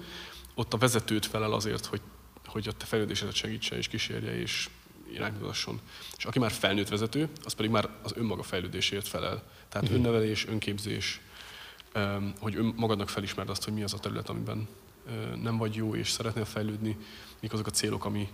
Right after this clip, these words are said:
Speaker 1: amit el akarsz érni, és ahhoz hogyan tudsz eljutni. Ez nem jelenti azt, hogy egyedül kell csinálnod, de azt, ö, tanítjuk a, egyiket ők is fiatalok alapvetően, tizennyolc-huszonhárom évesek jellemzően,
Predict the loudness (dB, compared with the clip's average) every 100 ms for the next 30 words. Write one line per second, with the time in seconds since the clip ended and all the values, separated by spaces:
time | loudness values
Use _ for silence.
0 | -8 -6 -4 -2 -2 0 0 0 0 -2
1 | 0 0 0 -2 -2 -2 0 2 0 0
2 | -10 -8 8 12 12 12 8 4 6 6
3 | 4 2 2 2 4 4 2 0 -12 -18
4 | -20 -18 -16 -16 -16 -18 -8 2 4 4
5 | 0 -2 0 2 0 -4 -12 -20 -6 0
6 | 0 0 -4 -2 0 0 -2 -6 -10 -6
7 | -4 -2 -2 -2 0 0 2 2 0 0
8 | 0 2 2 0 -2 -2 -2 -2 -6 -4
9 | -2 0 0 -2 0 2 4 6 6